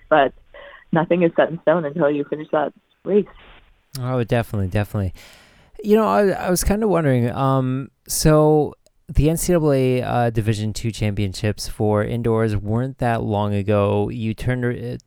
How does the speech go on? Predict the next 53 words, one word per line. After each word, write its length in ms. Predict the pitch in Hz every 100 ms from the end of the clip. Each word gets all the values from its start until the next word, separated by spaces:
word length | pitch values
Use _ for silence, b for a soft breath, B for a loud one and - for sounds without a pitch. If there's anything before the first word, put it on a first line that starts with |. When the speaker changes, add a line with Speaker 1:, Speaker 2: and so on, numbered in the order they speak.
| -
Speaker 2:
you 140 | 165
turned 240 | - 175
it 80 | 156
around 280 | 131 110 107
pretty 200 | 113 104
quick. 360 | - 107 101 120
You 100 | 113
were 40 |
at 120 | 107
that 140 | 110 107
Stanford 420 | - 110 101 101
Invite, 400 | 101 101 101 104
uh, 300 | - 107 101
end 180 | - 117
of 120 | 98
March. 380 | 104 98 101 - - B B
So, 240 | - 143 135
like, 240 | 131 131
not 400 | 147 175 170 147
really 200 | 131 127
a 80 | 120
whole 200 | 113 113
lot 160 | 107
of 80 | 104
time 380 | - 107 104 104
for 440 | - - 104 107 -
a 60 | 98
break 500 | 110 110 110 - -
there. 420 | 170 101 - - B B B B
What, 440 | 127 180 156 - - _ -
you 100 | 160
know, 120 | 165
what, 360 | 156 160 131
what 480 | 85 - - - 160
was 160 | 156 127
with 140 | 139
that 160 | 147 123
turnaround? 720 | - 131 123 120 120 123 120
I 120 | -
mean, 180 | 120 120
like, 160 | 110 104
did 220 | 117 98
you 460 | 113 117 113 113 107 _
take 240 | - 104
a 60 | 123
week 220 | 131 131
off 420 | 131 135 143 -
or, 400 | 117 110 107 104
you 160 | 113 123
know, 120 | 113
did 200 | 110 110
you 100 | 120
just 300 | 120 135 -